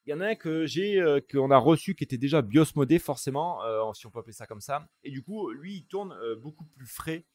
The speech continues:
euh, il chauffe beaucoup moins et les ventilateurs sont beaucoup moins silencieux. On a les ventilateurs, je crois, à deux mille cinq cents ou deux mille six cents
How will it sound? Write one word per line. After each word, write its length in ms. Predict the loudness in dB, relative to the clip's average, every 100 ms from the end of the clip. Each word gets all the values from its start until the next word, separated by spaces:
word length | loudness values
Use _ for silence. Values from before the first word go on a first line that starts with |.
| _ _ _ -8
euh, 160 | -8
il 60 | -8
chauffe 240 | -12 -10
beaucoup 260 | -8 -10 -8
moins 300 | -6 -4 -6 -6
et 100 | -6
les 60 |
ventilateurs 400 | -6 -8 -10 -10
sont 100 | -14
beaucoup 220 | -20 -16 -14
moins 260 | -8 -6 -6
silencieux. 420 | -8 -10 -10 -8
On 40 | -8
a 60 |
les 60 | -6
ventilateurs, 320 | -8 -8 -12
je 60 | -8
crois, 260 | 2 4
à 60 | 4
deux 180 | 0 -6
mille 280 | -4 -2 0 0 2 2 0
cinq 200 | -2 -10
cents 220 | -8 -10
ou 60 | -10
deux 100 | -10
mille 140 | -10
six 160 | -14 -14
cents 260 | -12 -12